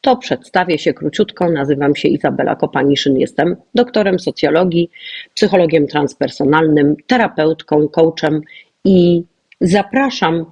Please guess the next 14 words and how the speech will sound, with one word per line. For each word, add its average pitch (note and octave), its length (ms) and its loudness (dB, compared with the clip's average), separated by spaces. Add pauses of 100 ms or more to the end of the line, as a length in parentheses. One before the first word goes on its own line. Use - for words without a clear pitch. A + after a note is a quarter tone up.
(160)
do F#3+ 220 2
nas, G3+ 320 -2
do C3 140 -4
Sintry, F#3+ 440 2
gdzie D3 240 -2
razem D3 320 0
z D3+ 60 -2
mężem D3+ 360 0
prowadzimy C#3+ 520 0
duże D3 240 -2
centrum D3 400 -2
rozwojowe, F3+ 640 0 (440)
po C4 160 2
to, G#3 400 -2